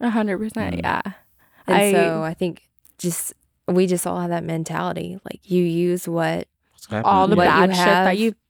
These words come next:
Speaker 3: whatever,
Speaker 1: gone through.
Speaker 3: whatever it makes you,
Speaker 2: Mm-hmm.
Speaker 3: and then you go with it.
Speaker 2: 'Cause, bro,
Speaker 1: Yeah.
Speaker 2: even, even our marriage, remember our, the, the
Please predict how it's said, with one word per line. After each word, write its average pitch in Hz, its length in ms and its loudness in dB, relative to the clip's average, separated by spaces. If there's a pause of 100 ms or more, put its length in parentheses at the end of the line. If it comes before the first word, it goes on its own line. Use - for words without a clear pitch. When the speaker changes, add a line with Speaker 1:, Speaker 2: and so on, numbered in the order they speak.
(200)
Speaker 3:
whatever, 180 480 2
Speaker 1:
gone 175 120 4
through. 190 140 2
Speaker 3:
whatever 214 360 4
it 208 120 -2
makes 190 400 -4
you, 160 440 -6
Speaker 2:
Mm-hmm. 87 260 -8 (580)
Speaker 3:
and 165 160 0
then 156 600 -6 (420)
you 180 140 -2
go 214 160 -2
with 185 180 -8
it. 165 180 -12 (180)
Speaker 2:
'Cause, 233 140 0
bro, 254 180 4
Speaker 1:
Yeah. 127 60 -2
Speaker 2:
even, 214 240 -2
even 196 240 -2
our 117 220 -6
marriage, 98 640 -10 (320)
remember 143 320 -2
our, 113 320 -4
the, 98 320 -8
the 92 500 -6